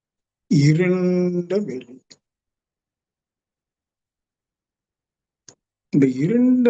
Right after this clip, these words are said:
வெளியில்தான் தூய இறைசக்தி, வான்காந்த பேராற்றல், சிவசக்தி நிரம்பி நிற்கிறது.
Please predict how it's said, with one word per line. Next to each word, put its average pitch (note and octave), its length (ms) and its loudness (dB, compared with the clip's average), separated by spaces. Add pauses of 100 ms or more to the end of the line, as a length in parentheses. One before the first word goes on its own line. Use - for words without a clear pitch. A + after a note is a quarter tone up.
வெளியில்தான் D3 840 -4 (1800)
தூய A3 460 2 (540)
இறைசக்தி, D3+ 760 -6 (280)
வான்காந்த E3 920 -2 (160)
பேராற்றல், C#3 880 -6 (720)
சிவசக்தி - 800 -6 (1500)
நிரம்பி F3 1000 2
நிற்கிறது. C3+ 800 -8